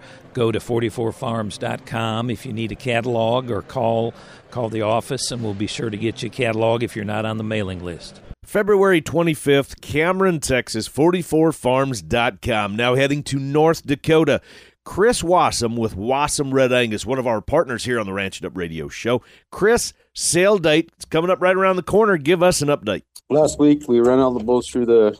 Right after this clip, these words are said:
Speaker 3: chute. Uh, we, we collected some carcass data on them, got 'em scanned up, and caught a weight on 'em and caught a scrotal measurement. Overall, I thought the bulls were in really good shape. They,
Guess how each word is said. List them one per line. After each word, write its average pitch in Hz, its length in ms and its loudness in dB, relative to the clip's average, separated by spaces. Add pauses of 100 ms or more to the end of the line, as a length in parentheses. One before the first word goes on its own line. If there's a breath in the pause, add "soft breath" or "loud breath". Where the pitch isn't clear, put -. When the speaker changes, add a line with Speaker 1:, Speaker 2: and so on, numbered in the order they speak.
(120)
Speaker 3:
chute. 131 340 0 (140)
Uh, 110 240 4
we, 101 320 -2 (220)
we 107 200 -8
collected 117 380 -2
some 101 220 -4
carcass - 640 -2 (340)
data 120 240 4
on 113 180 2
them, 117 200 0
got 107 180 2
'em 101 180 -2
scanned 113 400 0
up, 117 280 4
and 92 260 -4 (260)
caught 123 200 2
a 104 40 4
weight 117 240 4
on 120 200 4
'em 117 120 2
and 104 120 -6
caught 110 160 2
a 98 40 0
scrotal 120 380 0
measurement. 117 540 -2 (100)
Overall, 123 420 4
I 113 120 4
thought 120 200 2
the - 80 -10
bulls 107 340 0
were 101 220 2
in 98 220 -2
really 101 180 -2
good 98 160 -4
shape. 120 360 0 (160)
They, 92 320 0